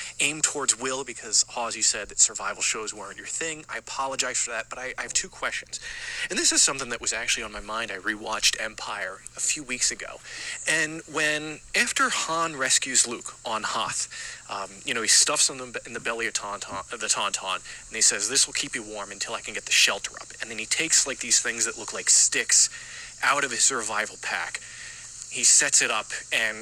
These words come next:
he's making some sort of shelter that will keep them warm and safe through the night. And then you can see Han next to, like, a, in the morning, uh, after Zev rescues them, next to, like, this mound of snow. What kind of shelter do you think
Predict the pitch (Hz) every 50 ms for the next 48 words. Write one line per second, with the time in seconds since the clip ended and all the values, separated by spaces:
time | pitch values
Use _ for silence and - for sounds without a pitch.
0 | 107 - - - 131 120 - - 127 120 127 131 - 147 131 - - 135 127 127
1 | 123 - 135 127 120 113 - - - - - 139 120 110 - 202 196 214 202 202
2 | - - 214 208 202 208 - - - - - - 127 117 110 107 113 - - -
3 | - - 110 107 101 - - 123 120 - 120 110 - 87 - - - - - -
4 | 117 226 226 214 113 110 - - - - - - - - - - - 135 131 139
5 | 131 - - - - - - - 151 151 139 127 123 123 127 - - - - -
6 | - - - 101 - - 90 85 80 - - - - - - - - 117 113 110
7 | 123 135 143 127 123 113 107 104 - - - - - - - - - - 120 113
8 | 104 98 95 90 92 95 123 123 - - 113 110 107 - - 123 127 120 - 107
9 | 127 139 147 - - - 120 110 104 - 98 85 87 87 95 95 - - 123 123
10 | - - - 127 123 123 - - - - 110 95 104 107 110 117 113 110 110 -
11 | - - - - 117 113 113 110 - - - - - - - - - - - -
12 | - - - - - - - 156 233 240 - - - 320 320 320 311 - - -
13 | - - 294 302 - 147 139 - - 117 120 120 - - 123 123 120 117